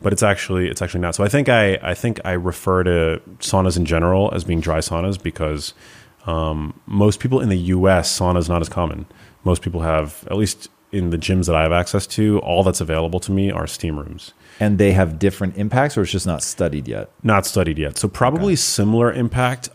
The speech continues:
Speaker 1: I personally like to, my personal preference is, well, the research is on the side of the, of the sauna. Um, it's coming out of Finland. People in Finland are using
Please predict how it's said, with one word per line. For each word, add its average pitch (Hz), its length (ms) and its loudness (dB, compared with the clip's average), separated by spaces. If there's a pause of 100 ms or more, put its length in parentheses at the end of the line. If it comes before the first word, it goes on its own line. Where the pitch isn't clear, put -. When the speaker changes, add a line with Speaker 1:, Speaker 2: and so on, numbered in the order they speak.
Speaker 1:
I 117 160 2
personally 113 560 0
like 90 420 0
to, 85 480 -4
my 90 160 -2
personal 117 480 0
preference 90 640 -2
is, 87 460 -8
well, 123 320 4 (460)
the 123 80 0
research 156 460 4
is 113 120 4
on 107 120 4
the 98 80 4
side 95 360 4
of 82 240 -4
the, 82 380 0 (280)
of 80 180 -2
the 85 80 0
sauna. 78 360 0 (540)
Um, 82 260 2
it's 80 100 -2
coming 104 200 2
out 95 60 4
of 90 60 0
Finland. 87 520 2 (100)
People 92 500 2
in 82 380 -2
Finland 87 460 0
are 80 160 2
using 82 600 0